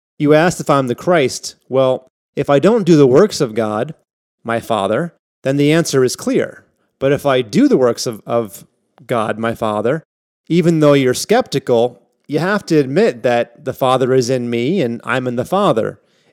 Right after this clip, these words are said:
In other words, I'm not blaspheming when I say that I and the Father are one. So really, this passage is about Jesus using the Jewish leaders' own law, combined with some logical arguments, to sort of outmaneuver them.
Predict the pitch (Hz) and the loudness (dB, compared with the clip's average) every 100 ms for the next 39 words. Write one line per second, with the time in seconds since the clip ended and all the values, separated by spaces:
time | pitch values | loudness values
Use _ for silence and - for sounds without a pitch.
0 | - 180 226 196 160 156 - _ _ _ | -6 0 2 4 4 2 -6 _ _ _
1 | 151 190 220 156 131 156 233 226 - 147 | -4 -2 -2 -4 -2 0 0 -4 -4 -4
2 | 135 131 131 127 127 - 151 143 143 123 | -4 -4 -4 -2 -4 0 2 2 2 0
3 | - 139 143 131 123 - 127 123 123 113 | 0 -2 0 -2 -6 -4 -2 0 2 2
4 | 107 127 202 110 - _ _ _ _ _ | 0 2 0 0 -8 _ _ _ _ _
5 | _ _ _ _ - - 208 254 170 160 | _ _ _ _ -6 0 4 4 4 0
6 | 175 202 202 160 147 147 139 131 156 160 | -2 -2 0 0 2 2 0 -4 -2 0
7 | 151 160 - 151 143 147 131 113 147 147 | 2 2 2 0 2 0 -2 0 2 2
8 | 123 147 147 139 - 143 170 170 139 135 | 0 0 2 2 0 0 0 2 2 2
9 | 104 143 175 _ _ _ _ - 156 156 | 2 -2 -8 _ _ _ _ -8 0 2
10 | 185 165 - 151 139 147 160 151 135 143 | 4 2 0 0 2 2 0 2 4 6
11 | 170 139 120 117 - _ _ _ - 147 | 4 0 -4 -6 -12 _ _ _ -12 -6
12 | - 226 - 143 151 139 127 139 120 107 | 2 2 4 0 0 0 -2 0 0 -2
13 | 101 - | -4 -8